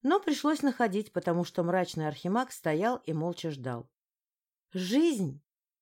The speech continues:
ужасно непредсказуемая вещь", — начала я подбираться к сути издалека. Мужчина громко, недовольно усмехнулся и отвернулся, словно стремясь отстраниться от тех неприятных слов,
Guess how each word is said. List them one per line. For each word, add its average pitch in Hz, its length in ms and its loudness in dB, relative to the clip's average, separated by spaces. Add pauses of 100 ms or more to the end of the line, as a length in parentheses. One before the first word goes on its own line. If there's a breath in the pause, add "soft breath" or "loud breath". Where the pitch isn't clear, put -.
(160)
ужасно 254 540 2
непредсказуемая 214 1000 2
вещь", — 156 480 -4
начала 160 480 -2
я 175 60 0
подбираться 151 580 -4
к - 80 -16
сути 151 400 -6
издалека. 131 640 -6 (600)
Мужчина 254 480 0
громко, 226 460 2
недовольно 190 600 2
усмехнулся 196 720 -2
и - 20 2
отвернулся, 165 800 -4 (200)
словно 220 340 4
стремясь 208 480 0
отстраниться 208 720 -2
от 139 120 -8
тех - 240 -6
неприятных 165 540 -4
слов, 285 320 -4